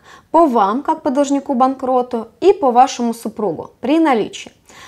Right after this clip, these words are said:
Кстати, финансовый управляющий будет делать запросы,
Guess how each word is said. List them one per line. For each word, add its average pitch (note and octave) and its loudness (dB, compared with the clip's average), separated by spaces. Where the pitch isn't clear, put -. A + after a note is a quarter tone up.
Кстати, D4+ 2
финансовый E4+ 0
управляющий C4 2
будет B3 -2
делать A3+ -2
запросы, G#3+ -6